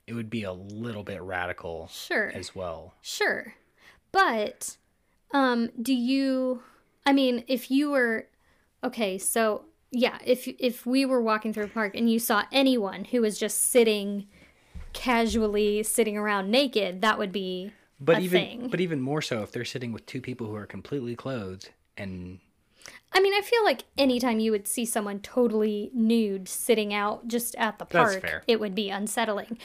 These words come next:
Speaker 1: You're right.
Speaker 2: But
Speaker 1: I'm sorry.
Speaker 2: if you saw Manet's piece in a museum
Speaker 1: Yes.
Speaker 2: next to the Titian,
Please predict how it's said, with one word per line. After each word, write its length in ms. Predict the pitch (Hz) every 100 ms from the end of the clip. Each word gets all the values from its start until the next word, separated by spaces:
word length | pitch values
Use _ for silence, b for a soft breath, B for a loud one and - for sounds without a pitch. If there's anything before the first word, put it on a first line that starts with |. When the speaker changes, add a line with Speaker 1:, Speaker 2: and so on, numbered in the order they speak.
| B
Speaker 1:
You're 120 | 120
right. 280 | 104 381 330
Speaker 2:
But 80 | 214
Speaker 1:
I'm 100 | 95
sorry. 240 | - - -
Speaker 2:
if 160 | 269
you 160 | 294 320
saw 480 | - 311 262 233 -
Manet's 680 | 247 262 330 330 254 226 -
piece 500 | - 202 202 202 - -
in 100 | 240
a 60 |
museum 640 | 214 220 214 277 285 202
Speaker 1:
Yes. 320 | 202 196 - -
Speaker 2:
next 380 | 262 262 - -
to 160 | 277 240
the 100 | 202
Titian, 680 | - 349 339 202 185 196